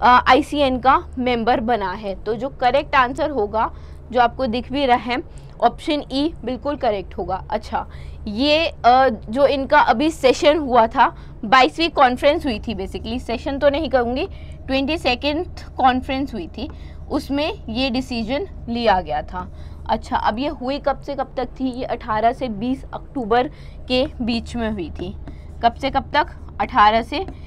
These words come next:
बीस अक्टूबर के बीच में। ये चीज़ याद रखना कि ये पहली बार ऐसा हुआ है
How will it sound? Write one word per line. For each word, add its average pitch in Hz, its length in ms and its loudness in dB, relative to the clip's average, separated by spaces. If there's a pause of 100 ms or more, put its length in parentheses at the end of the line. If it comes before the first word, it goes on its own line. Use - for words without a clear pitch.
(280)
बीस 254 340 0
अक्टूबर 226 520 0
के 262 140 -6
बीच 214 240 -8
में। 220 100 -4
ये 262 200 0
चीज़ 285 280 -4
याद 277 240 6
रखना 302 280 -2
कि 294 140 -6
ये 294 140 -2
पहली 262 460 -2
बार 247 300 6
ऐसा 262 240 0
हुआ 233 260 2
है 233 260 2